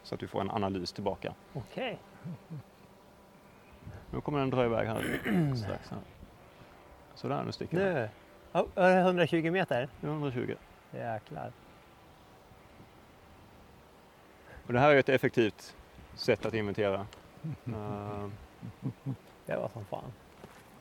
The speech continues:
Speaker 1: Om du skulle räkna alla träden själv på marken,
Speaker 2: <laughs>
Speaker 1: åtta hektar,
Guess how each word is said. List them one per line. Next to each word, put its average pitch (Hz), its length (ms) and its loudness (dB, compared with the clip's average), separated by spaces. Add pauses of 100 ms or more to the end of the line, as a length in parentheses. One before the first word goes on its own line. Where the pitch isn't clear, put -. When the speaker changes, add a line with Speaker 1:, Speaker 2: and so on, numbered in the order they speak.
(460)
Speaker 1:
Om 139 140 6
du 143 80 10
skulle 156 180 8
räkna 160 300 10
alla 160 200 10
träden 165 300 8
själv 170 300 8
på - 100 0
marken, 139 580 6 (260)
Speaker 2:
<laughs> 147 300 8
Speaker 1:
åtta 135 240 8
hektar, 120 200 8